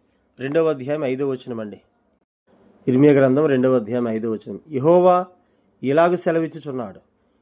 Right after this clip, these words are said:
నా యందు ఏ దుర్నీతి చూచి మీ పితరులు వ్యర్థమైన దాన్ని అనుసరించి తాము వ్యర్థులగునట్లు నా యొద్ద నుండి దూరముగా తొలగిపోయిరి." నాలో ఏ లోపం ఉందని,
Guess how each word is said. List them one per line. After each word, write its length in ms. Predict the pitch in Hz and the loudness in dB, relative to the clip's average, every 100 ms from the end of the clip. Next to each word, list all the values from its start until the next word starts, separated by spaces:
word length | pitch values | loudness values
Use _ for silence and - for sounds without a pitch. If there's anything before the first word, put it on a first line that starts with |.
| _ - | _ -8
నా 140 | 131 | -2
యందు 260 | 143 156 170 | 0 0 0
ఏ 240 | 160 151 | -2 -2
దుర్నీతి 580 | 170 131 147 180 185 190 175 | -2 -4 -2 -2 -2 -4 -8
చూచి 420 | 170 165 165 165 - _ _ _ _ | -10 -8 -10 -10 -16 _ _ _ _
మీ 160 | 135 160 | -6 -4
పితరులు 440 | 160 156 175 175 | -4 -4 -2 -2
వ్యర్థమైన 460 | 160 143 127 160 165 | -2 -4 -4 -2 0
దాన్ని 220 | 160 160 | 0 -2
అనుసరించి 680 | 143 143 151 147 143 139 139 _ _ _ _ - | -4 -6 -8 -8 -10 -12 -12 _ _ _ _ -6
తాము 180 | 139 160 | -4 -2
వ్యర్థులగునట్లు 1040 | 143 139 139 190 190 190 170 - 131 113 - _ _ _ - | -2 -2 0 2 2 0 -2 -6 -10 -10 -16 _ _ _ -8
నా 80 | 139 | -4
యొద్ద 200 | 139 156 | -4 -4
నుండి 220 | 170 175 | -4 -4
దూరముగా 520 | 131 143 165 170 165 | -4 -2 -2 -2 -2
తొలగిపోయిరి." 880 | 165 156 151 147 151 143 139 135 135 _ _ _ _ _ _ _ _ _ _ _ _ _ 131 | -4 -6 -8 -8 -6 -4 -6 -8 -12 _ _ _ _ _ _ _ _ _ _ _ _ _ -8
నాలో 240 | 131 165 | -4 -2
ఏ 240 | 156 139 | -2 -2
లోపం 320 | 165 175 180 180 | 0 0 -2 -4
ఉందని, 440 | 180 185 180 110 | -4 -2 -4 -8